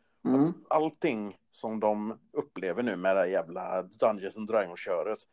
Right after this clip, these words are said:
Speaker 2: det ägde rum för tjugo år sedan. Och de får ta all skit.
Speaker 1: Mm.
Speaker 2: Det, det stör mig som, alltså, har, har du sett så långt till att, eh, som att fängelset, eller det där jävla U V-hål-grejen, att det är inblandat i skiten också?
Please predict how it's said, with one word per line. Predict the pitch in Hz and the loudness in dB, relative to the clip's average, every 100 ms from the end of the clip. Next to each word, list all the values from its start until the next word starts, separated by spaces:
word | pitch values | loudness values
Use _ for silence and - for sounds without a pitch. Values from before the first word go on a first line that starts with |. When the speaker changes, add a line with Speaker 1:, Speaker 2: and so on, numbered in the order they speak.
| _ _ _ _ _ | _ _ _ _ _
Speaker 2:
det | 135 131 123 120 117 95 | 0 4 4 2 0 0
ägde | 113 120 | 2 4
rum | 123 127 123 120 | 2 0 -6 -12
för | - 110 | -10 -10
tjugo | - - 131 92 98 | -8 -4 -4 -2 -2
år | 98 85 | -2 -4
sedan. | - 101 98 - _ _ _ _ _ _ - | -4 -2 -4 -10 _ _ _ _ _ _ -8
Och | 135 | 2
de | 123 107 | 4 4
får | 123 | 2
ta | 117 117 85 | 0 2 2
all | - | -2
skit. | - 123 117 _ - - - - - _ _ _ | -6 -4 -4 _ -12 -2 -2 -2 -12 _ _ _
Speaker 1:
Mm. | 147 185 240 - - - - - - - | -2 0 -4 0 0 0 -10 -10 -18 -2
Speaker 2:
Det, | 127 135 | 0 2
det | 139 | -2
stör | - 160 | 2 2
mig | 127 | 2
som, | 107 110 | -2 0
alltså, | - 147 | 2 4
har, | 143 147 147 | 4 2 0
har | |
du | 151 | -6
sett | 147 185 - | -6 -10 -10
så | - 165 | -10 -6
långt | 143 127 - | -4 -6 -8
till | 110 | -8
att, | 98 - | -6 -4
eh, | 117 107 | -6 -6
som | 110 | -6
att | 98 | -6
fängelset, | - 127 98 87 - 139 - | -6 -8 -8 -8 -2 -2 -2
eller | 131 123 | 4 6
det | |
där | 120 | 6
jävla | 120 110 | 4 0
U | 120 110 98 | -4 -8 -8
V-hål-grejen, | 98 104 95 90 113 101 92 | -8 -8 -8 -12 -8 -8 -6
att | 107 - | -8 -6
det | |
är | 120 123 | -6 -6
inblandat | 120 98 90 - | -10 -10 -8 -8
i | - - 92 - | -10 -14 -18 -12
skiten | 107 - | -12 -10
också? | 95 - 123 | -12 -10 -12